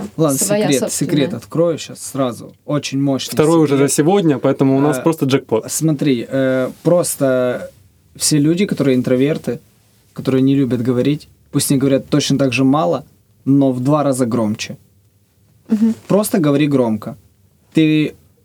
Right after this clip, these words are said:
Speaker 1: я реально понимаю, что сорок процентов людей по-другому начнут к тебе относиться. Те люди, которые привыкли в такой, в рабской оболочке жить немного, они сразу начнут тебя сильнее уважать.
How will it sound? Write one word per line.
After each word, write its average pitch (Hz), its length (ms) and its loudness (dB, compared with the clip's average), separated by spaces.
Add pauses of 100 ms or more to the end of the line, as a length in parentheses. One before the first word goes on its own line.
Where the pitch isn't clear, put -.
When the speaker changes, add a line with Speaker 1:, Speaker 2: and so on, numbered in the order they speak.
(340)
Speaker 1:
я 131 360 2
реально 147 320 0
понимаю, 139 420 2
что 139 160 -6
сорок 139 240 -2
процентов 139 400 -2
людей 139 300 2
по-другому 135 460 0
начнут 135 300 -2
к - 40 -10
тебе 123 180 2
относиться. 113 480 -4 (460)
Те 160 120 4
люди, 151 240 2
которые 135 320 0
привыкли 135 600 0
в - 40 -14
такой, 127 340 0
в 127 260 -2
рабской 170 420 0
оболочке 123 480 0
жить 110 280 -2
немного, 110 380 -4
они 127 140 0
сразу 156 280 0
начнут 135 280 -2
тебя 123 120 0
сильнее 127 380 2
уважать. 110 340 -4